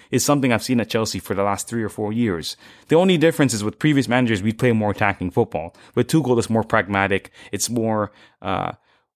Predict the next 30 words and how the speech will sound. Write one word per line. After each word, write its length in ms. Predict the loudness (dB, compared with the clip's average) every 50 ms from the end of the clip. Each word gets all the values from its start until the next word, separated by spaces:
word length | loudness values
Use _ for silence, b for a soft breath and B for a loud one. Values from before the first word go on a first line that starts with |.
| _ -4
moments 540 | 0 4 6 6 6 6 4 2 2 0 -2
based. 400 | 0 2 2 2 0 -2 -4 -2
And 140 | 2 2 2
it's 100 | 2 2
one 120 | 0 2
of 40 | 2
those 100 | 2 2
things 160 | 2 0 2
where 120 | 0 0 -2
because 360 | -2 -4 0 0 0 2 2
we 60 | 2
don't 160 | 2 2 0
create 260 | 0 0 0 0 0
enough 300 | 0 0 2 2 0 0
chances 380 | -2 -2 -2 -2 -2 -4 -6 -6
consistently, 680 | -4 -4 -4 0 0 0 0 2 0 0 0 0 0 0
when 160 | 2 2 2
we 100 | 2 2
do 200 | 4 2 2 2
concede 340 | 2 0 0 2 2 2 2
a 60 | 2
goal, 240 | 2 2 2 2 0
the 80 | -2
game 240 | -2 -2 -2 -2 -2
is 100 | -2 -4 -4
over. 300 | -4 -4 -4 -4 -8 -4 -2
I 160 | -2 -2 0
literally 360 | 0 0 0 0 2 2 0
said 240 | 2 2 2 2 2
it 180 | 0 -2 -6